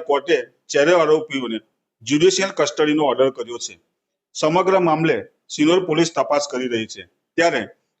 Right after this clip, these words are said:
રિમાન્ડ દરમિયાન ગુનામાં સંડોવાયેલા ચાલીસ થી પિસ્તાલીસ લોકોના નામો સામે આવ્યાની બિનઅધિકૃત સૂત્રોમાંથી માહિતી મળી રહી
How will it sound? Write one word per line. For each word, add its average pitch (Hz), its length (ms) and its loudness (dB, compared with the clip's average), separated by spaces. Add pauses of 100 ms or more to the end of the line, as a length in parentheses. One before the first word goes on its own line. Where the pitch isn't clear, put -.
રિમાન્ડ 165 400 0
દરમિયાન 170 380 0 (360)
ગુનામાં 170 460 -2
સંડોવાયેલા 151 600 2 (300)
ચાલીસ 156 340 0
થી 185 180 -10
પિસ્તાલીસ 151 520 -4
લોકોના 135 400 0 (420)
નામો 139 340 0
સામે 143 280 0
આવ્યાની 135 460 -2 (1120)
બિનઅધિકૃત 170 680 0
સૂત્રોમાંથી 151 640 -2
માહિતી 135 360 -2
મળી 120 220 -6
રહી 113 160 -8